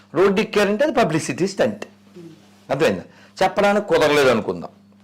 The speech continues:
వీళ్ళ మాట వినని స్థితే ఉన్నప్పుడు వీళ్ళు మాట్లాడే ఉపకారం లేదు, వాతావరణం పాడు చేయడం తప్ప కదా. ఇంకో విషయం,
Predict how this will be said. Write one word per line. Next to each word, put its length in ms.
వీళ్ళ 200
మాట 340
వినని 400
స్థితే 380
ఉన్నప్పుడు 600
వీళ్ళు 180
మాట్లాడే 360
ఉపకారం 380
లేదు, 140
వాతావరణం 380
పాడు 220
చేయడం 280
తప్ప 220
కదా. 200
ఇంకో 240
విషయం, 320